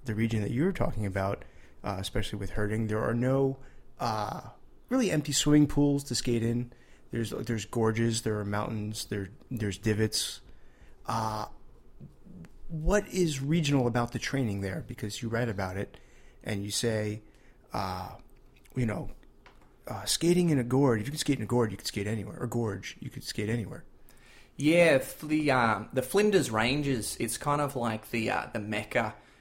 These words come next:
Speaker 2: of, uh, skating in Australia, in South Australia. People will travel, people will travel for days to get there in the outback, and it's, it's just like a massive, beautiful, natural bowl. And it's,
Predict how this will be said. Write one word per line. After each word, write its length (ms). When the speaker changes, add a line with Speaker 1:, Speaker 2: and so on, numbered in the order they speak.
Speaker 2:
of, 220
uh, 280
skating 600
in 80
Australia, 460
in 80
South 280
Australia. 480
People 360
will 80
travel, 500
people 260
will 120
travel 380
for 140
days 360
to 80
get 200
there 160
in 100
the 140
outback, 480
and 100
it's, 180
it's 140
just 240
like 160
a 60
massive, 640
beautiful, 520
natural 500
bowl. 560
And 160
it's, 300